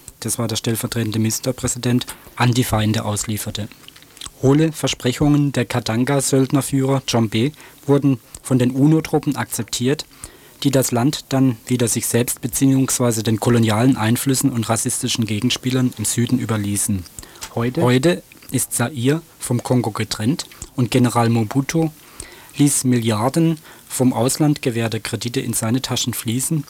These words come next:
besitzt über ein Dutzend Schlösser in Belgien, Frankreich, Spanien, milliardenschwere Auslandskonten, Flugzeuge und die großen Konzerne in Zaire. Zaire kann die Folgen der hohen Verschuldung nicht zurückzahlen, das Volk verhungert zum Teil und die Rezepte des I W F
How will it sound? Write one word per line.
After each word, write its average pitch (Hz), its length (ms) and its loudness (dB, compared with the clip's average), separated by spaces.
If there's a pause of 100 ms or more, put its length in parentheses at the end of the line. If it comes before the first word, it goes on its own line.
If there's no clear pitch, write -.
(120)
besitzt - 380 -2
über 127 160 -2
ein 117 160 0
Dutzend 143 400 0
Schlösser 120 340 2
in 127 140 0
Belgien, 127 460 0
Frankreich, 123 520 -2
Spanien, 131 580 0 (180)
milliardenschwere 127 880 2
Auslandskonten, 135 840 0 (120)
Flugzeuge 139 680 0 (280)
und 131 240 2
die 135 100 0
großen 131 360 0
Konzerne 117 500 0
in 110 140 -2
Zaire. 101 460 -6 (440)
Zaire 135 400 2 (220)
kann 139 160 2
die 131 100 0
Folgen 131 380 0
der 113 180 -2
hohen 127 180 2
Verschuldung 143 520 -2
nicht 147 180 -2
zurückzahlen, 123 600 0 (200)
das - 160 -2
Volk 139 280 2
verhungert 139 460 2
zum - 280 -6
Teil 127 300 0 (260)
und 120 100 0
die 120 40 -4
Rezepte 123 460 -2
des 123 200 -2
I 127 140 -4
W 123 80 -2
F 117 280 -4